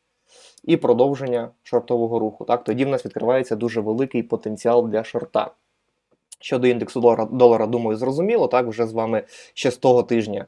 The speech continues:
е, вже з вами це прогнозували. Давайте перейдемо, е, до наступного, євро-долар, так, наступна пара євро-долар. І що нам показує тижневий таймфрейм? Тижневий таймфрейм нам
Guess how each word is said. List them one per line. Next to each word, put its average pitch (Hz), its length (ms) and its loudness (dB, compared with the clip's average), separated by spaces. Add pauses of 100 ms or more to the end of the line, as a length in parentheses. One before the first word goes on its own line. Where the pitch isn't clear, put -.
е, 104 360 -2
вже 110 280 2
з 110 60 -8
вами 107 280 -2
це 107 140 -8
прогнозували. 147 720 0 (300)
Давайте 120 280 0
перейдемо, 113 720 -2
е, 107 100 -4
до 117 120 2
наступного, 131 580 -2
євро-долар, 120 920 0
так, 117 200 -6
наступна 110 380 -10
пара 110 240 -4
євро-долар. 139 580 2 (400)
І 180 300 2
що - 300 -2
нам 139 140 -2
показує 120 400 2
тижневий 117 460 -4
таймфрейм? 110 520 -6
Тижневий 127 440 -2
таймфрейм 139 500 -4
нам 139 300 -4